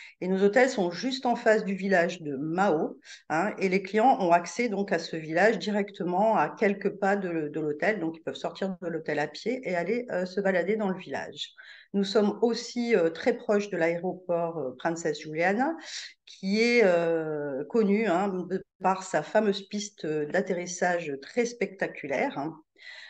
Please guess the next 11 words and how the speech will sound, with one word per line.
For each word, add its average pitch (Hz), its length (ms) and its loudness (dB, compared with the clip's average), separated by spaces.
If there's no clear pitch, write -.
euh, 175 200 4
qui 175 160 -6
fait 202 160 2
l'objet 170 380 2
aussi 208 380 0
d'une, 165 360 -4
une 202 180 0
des 180 160 -2
attractions 175 480 -2
de 190 80 2
l'île. 139 320 -6